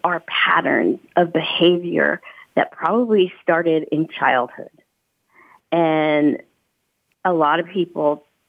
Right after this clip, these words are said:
don't wanna go back there in childhood and investigate, "Well, why do, why do I act that way when my wife or, or my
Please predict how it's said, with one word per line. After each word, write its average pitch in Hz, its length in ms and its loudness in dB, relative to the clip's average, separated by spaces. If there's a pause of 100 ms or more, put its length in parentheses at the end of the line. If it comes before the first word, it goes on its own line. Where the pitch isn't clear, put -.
(120)
don't 185 240 2
wanna 160 240 0
go 160 240 2
back 175 380 -4
there - 420 -2 (420)
in 165 240 4
childhood 151 520 -2
and 151 100 2
investigate, 147 880 0
"Well, 156 140 -12
why 175 260 0
do, 240 340 -2 (600)
why 226 140 0
do 240 200 -2
I 208 60 0
act 180 280 -4
that 170 220 -2
way 165 500 2
when 165 320 0
my 156 140 2
wife 170 540 0
or, 160 160 0 (360)
or 151 560 0
my 160 320 0